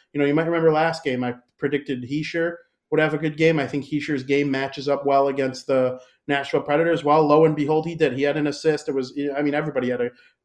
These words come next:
decent game forward-wise, like, offensively a little bit from time to time.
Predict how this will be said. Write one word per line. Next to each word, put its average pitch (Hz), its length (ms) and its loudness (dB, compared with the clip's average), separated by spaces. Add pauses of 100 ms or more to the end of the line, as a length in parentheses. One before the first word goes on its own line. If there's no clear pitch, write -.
decent 139 300 -4
game 135 200 2
forward-wise, 131 680 2
like, 123 140 -4
offensively 135 640 -2
a 113 60 -4
little 117 200 -4
bit 123 240 -2
from 123 120 -12
time 123 240 -4
to 117 60 -6
time. 127 360 -4